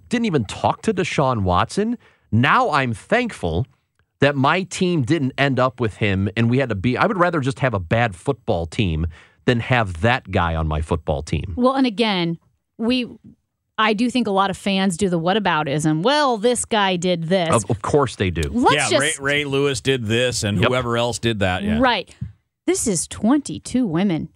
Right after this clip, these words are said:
Speaker 2: Twenty-two women with explicit details of this, of these experiences. And Rusty Hardin, who is Watson's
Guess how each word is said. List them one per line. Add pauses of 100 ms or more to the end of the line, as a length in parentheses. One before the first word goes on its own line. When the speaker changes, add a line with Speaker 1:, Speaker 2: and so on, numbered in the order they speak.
(180)
Speaker 2:
Twenty-two
women
with
explicit (200)
details (100)
of
this,
of
these
experiences. (340)
And
Rusty
Hardin,
who
is
Watson's